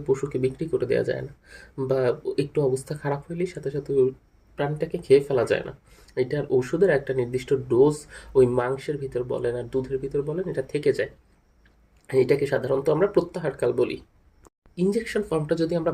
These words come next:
ব্যবহার করি তাহলে আঠাইশ দিন পর্যন্ত মাংস খাওয়া যাবে না, দুধ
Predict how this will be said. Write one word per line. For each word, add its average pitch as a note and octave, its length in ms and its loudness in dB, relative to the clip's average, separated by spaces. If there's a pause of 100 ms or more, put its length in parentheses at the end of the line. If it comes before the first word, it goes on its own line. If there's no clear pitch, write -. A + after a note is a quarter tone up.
ব্যবহার C3 380 -6
করি F3+ 220 2
তাহলে C3+ 340 0 (380)
আঠাইশ F#3+ 260 4 (100)
দিন F3+ 160 2
পর্যন্ত E3 300 0 (120)
মাংস B2 180 -2 (120)
খাওয়া A#2+ 200 2
যাবে - 200 -4
না, - 60 -8 (300)
দুধ E3+ 120 0